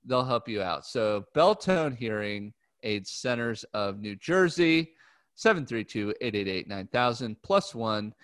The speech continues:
if you are outside of the U S. Um, and if you're outside of the East Coast of the United States, please make the drive. The, the drive's pretty, uh, and you'll be in a really cool area. So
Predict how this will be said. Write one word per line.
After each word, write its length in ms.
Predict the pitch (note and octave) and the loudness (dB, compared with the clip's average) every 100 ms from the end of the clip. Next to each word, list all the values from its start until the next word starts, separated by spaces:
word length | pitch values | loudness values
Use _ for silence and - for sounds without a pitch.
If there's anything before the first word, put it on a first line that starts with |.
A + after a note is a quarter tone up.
| _ _ | _ _
if 280 | - G2 - | -12 -12 -8
you 180 | G#2+ G#2+ | -6 -2
are 160 | G2+ - | -4 0
outside 400 | D#3+ E3+ - A#2 | 2 2 -2 -4
of 60 | G#2+ | -4
the 80 | G#2+ | -6
U 200 | G#2+ G#2 | -2 -2
S. 380 | G#2+ - - - _ _ _ | -2 -6 -12 -16 _ _ _
Um, 540 | - G2+ G2+ G2+ G2 G#2 _ _ _ _ - | -4 -2 -2 -4 -6 -12 _ _ _ _ -8
and 220 | A#2 A#2+ | -6 -4
if 240 | A#2+ B2 D3+ | -4 -6 -2
you're 300 | C#3+ C#3 - | 0 2 0
outside 320 | F#3 - A3 G#3+ | -2 0 -2 0
of 40 | |
the 60 | G3 | -2
East 300 | G3+ G3 - | -4 -6 0
Coast 340 | D3+ F#3+ - | 2 2 0
of 120 | C3 | -6
the 60 | B2+ | -4
United 360 | C3 C3 C3 A#2+ | -4 -4 -6 -8
States, 420 | - C#3 C3 - | -4 -4 -4 -10
please 460 | - A#2+ D3 - - | -6 -4 -4 -10 -10
make 200 | A#2 D3 | -10 -8
the 80 | C#3 | -10
drive. 560 | A#2 G#2+ B2+ A#2 G2 - | -4 -2 -2 -4 -8 -10
The, 140 | G2+ G2+ _ | -12 -12 _
the 120 | A#2 | -12
drive's 420 | A2 E3 E3 D3+ - | -2 2 4 2 -6
pretty, 480 | - A#2+ D3 F3 _ _ _ _ - | -2 0 0 -4 _ _ _ _ -4
uh, 300 | A2+ C#3+ D#3+ | 0 0 0
and 320 | G2+ D3 D#3+ | -2 -2 -2
you'll 140 | D#3 E3+ | -6 -6
be 180 | E3 | -6
in 80 | F3 | -6
a 40 | E3 | -4
really 180 | E3 | -4
cool 220 | E3 E3 E3 | -4 -4 -2
area. 340 | G3 C3 G2 | -2 -4 -6
So 460 | - C3+ B2 A#2+ | -4 0 2 2